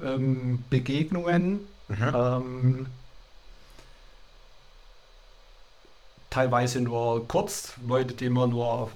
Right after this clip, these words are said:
Speaker 1: einmal quasi gesehen hat,
Speaker 2: Mhm.
Speaker 1: ähm, die dann gesagt haben, „Das ist tolle Lektüre“, ähm, wo man aber nicht weiter ins Gespräch gekommen ist. Ähm,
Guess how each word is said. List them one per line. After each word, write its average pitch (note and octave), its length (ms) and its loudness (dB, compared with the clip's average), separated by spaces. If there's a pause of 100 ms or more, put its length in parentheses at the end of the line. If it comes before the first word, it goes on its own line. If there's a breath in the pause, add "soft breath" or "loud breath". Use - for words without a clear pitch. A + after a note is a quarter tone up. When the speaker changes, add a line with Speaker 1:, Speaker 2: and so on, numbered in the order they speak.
Speaker 1:
einmal D#3+ 500 4
quasi C#3+ 540 0
gesehen C3 480 0
hat, C3 440 2
Speaker 2:
Mhm. G2+ 60 -2 (320)
Speaker 1:
ähm, B2 380 0
die B2+ 160 4
dann A#2+ 300 2
gesagt B2 420 -2
haben, A2+ 500 2 (220)
„Das B2+ 100 -4
ist - 120 -8
tolle C3+ 200 4
Lektüre“, D#3+ 680 2 (880 loud breath)
ähm, B2 360 2
wo C3 80 2
man C3 140 4
aber A#2+ 180 4
nicht B2+ 200 0
weiter C#3 260 4
ins C3+ 180 -2
Gespräch B2+ 460 -2
gekommen B2 440 0
ist. B2 500 -4 (120)
Ähm, A2+ 500 0